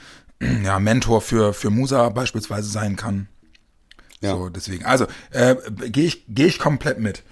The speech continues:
Speaker 1: <clears throat> Ähm,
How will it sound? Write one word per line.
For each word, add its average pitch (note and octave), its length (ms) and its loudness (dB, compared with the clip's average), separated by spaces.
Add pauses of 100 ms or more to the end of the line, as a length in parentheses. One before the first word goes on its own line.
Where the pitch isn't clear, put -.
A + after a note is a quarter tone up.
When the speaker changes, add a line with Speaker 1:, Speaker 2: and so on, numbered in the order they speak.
(220)
Speaker 1:
<clears throat> F3 80 2 (2000)
Ähm, C3 1800 2